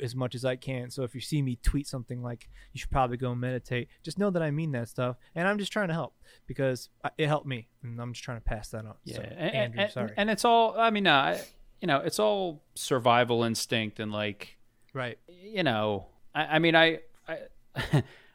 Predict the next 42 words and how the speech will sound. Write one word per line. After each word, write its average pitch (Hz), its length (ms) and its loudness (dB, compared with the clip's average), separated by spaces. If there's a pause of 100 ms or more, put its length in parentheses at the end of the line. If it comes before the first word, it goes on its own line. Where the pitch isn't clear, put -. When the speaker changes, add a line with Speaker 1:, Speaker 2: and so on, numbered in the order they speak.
(100)
Speaker 2:
I 160 80 6
had 196 120 10
somebody 156 300 8
once 143 220 4
tell 151 160 6
me 139 120 4
I 131 40 6
was 120 120 2
an 123 80 0
egomaniac 123 720 4
with 107 140 -6
low 113 120 2
self-esteem. 98 720 -6 (220)
And 139 80 4
I 147 60 10
had 170 140 8
to 143 60 4
<laughs> - 100 -2
think 170 160 6
about 127 240 6
that 113 180 0
for 113 80 -4
a 107 60 -2
second. 113 280 -4
Like, 107 140 -10
"Wait, 127 180 4
what?" 131 260 4
Speaker 1:
Mm-hmm. 127 100 -6
Speaker 2:
But, 117 220 4 (460)
you 160 60 -2
know, 143 180 4
I've, 160 220 6
Speaker 1:
<laughs> - 0 -
Speaker 2:
I, 139 400 -2
I've 190 120 8
spent 208 280 6
my 170 140 8
whole 196 240 8
life 185 260 8
trying 160 380 4
to 123 120 -6
prove 143 640 -2